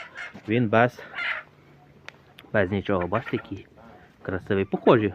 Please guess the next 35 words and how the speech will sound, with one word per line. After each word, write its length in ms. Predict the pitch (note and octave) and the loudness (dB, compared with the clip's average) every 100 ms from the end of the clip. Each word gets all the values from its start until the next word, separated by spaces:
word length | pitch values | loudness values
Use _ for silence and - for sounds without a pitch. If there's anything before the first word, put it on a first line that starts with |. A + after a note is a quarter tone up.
| - | -2
з 20 | |
моїх 200 | C3+ C#3+ | -2 0
теж 140 | B2+ | 0
такі 240 | G#2+ - B2+ | -2 -2 0
вивів 260 | G3+ D#3 | 2 2
всього. 340 | B2 C3 B2+ G#2+ - - - - - - - - - | 2 4 6 4 -2 -20 -20 -20 -20 -20 -16 -6 4
А 240 | D#4+ F#4 | 8 10
вже 180 | A3+ G#3 | 10 6
ті, 300 | - A3 F3 - - - - - - - - - - | 8 8 8 2 -20 -20 -20 -20 -20 -20 -20 -18 2
що 100 | C#3 | 4
я 60 | |
казав, 220 | B2+ C#3 B2+ | 8 8 10
загиблики. 580 | C3 C3+ A#2 A2+ - - - - - - - - - - - - - | 10 10 8 6 2 -6 -12 -18 -20 -20 -20 -20 -20 -20 -20 -20 0
То 100 | - | 2
з 60 | A2 | 6
тих 180 | C#3 A#2 | 6 8
моїх 240 | B2+ A#2+ | 8 8
останніх, 440 | A#2 - F#3+ D3+ - | 6 6 8 8 4
що 80 | |
саме 220 | C3 B2+ B2+ | 2 4 6
менше 300 | C3 A#2 A#2 | 4 4 4
полишалося, 600 | B2 C3 C#4 A#3+ E3+ E3+ | 4 4 6 6 6 4
вже 120 | E3+ | 2
починаю 320 | - E3+ D3+ | 2 2 2
топтати. 440 | D3 - A#2+ - - - - - - - - - - | 0 4 4 4 -6 -12 -20 -20 -20 -20 -20 -20 0
Значить, 460 | D3+ D#3+ D3+ - - - - _ - - - - - - - - | 2 4 0 -4 -12 -20 -20 _ -20 -20 -20 -20 -20 -20 -20 0
значить, 340 | C#3+ G3 F#3 | 2 4 2
підуть 360 | - C#3 D3 D#3 | 2 4 6 6
на 100 | C#3+ | 4
холодець, 460 | - C#3+ C3 A2 A2 | 4 4 8 6 4
бо 120 | G#2+ | 0
тому 240 | A#2 C3+ | 2 2
що 120 | - | 2
мені 200 | A#2+ B2 | 2 4
такі 360 | D3+ D3 C#3 C#3+ | 4 2 4 2